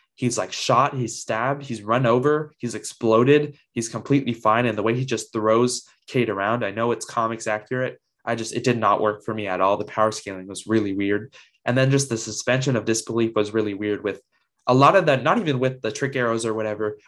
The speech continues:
with the physics of this episode. There were so many stunts where people got hit and they went flying way more than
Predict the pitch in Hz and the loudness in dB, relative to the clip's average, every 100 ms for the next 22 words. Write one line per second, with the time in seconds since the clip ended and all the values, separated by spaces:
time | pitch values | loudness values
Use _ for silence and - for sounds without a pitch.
0 | - 123 123 110 - - - 160 151 127 | -6 -4 0 -2 -2 -14 0 2 2 0
1 | 120 92 98 110 95 - 101 104 107 110 | -2 -4 -4 -4 -4 -2 0 2 0 2
2 | 135 139 113 - 120 113 107 98 98 - | 0 0 -4 -2 -4 -4 -4 -2 -4 -10
3 | _ _ _ _ - 156 135 123 110 127 | _ _ _ _ -4 0 2 2 2 2
4 | 139 - 117 110 110 117 - - 127 113 | 0 -2 -8 -6 -4 -4 -6 -6 -2 0
5 | 123 139 113 113 117 131 147 147 135 120 | -2 -4 -4 -6 0 2 4 2 0 -2
6 | 113 107 104 104 | -4 -4 -6 -8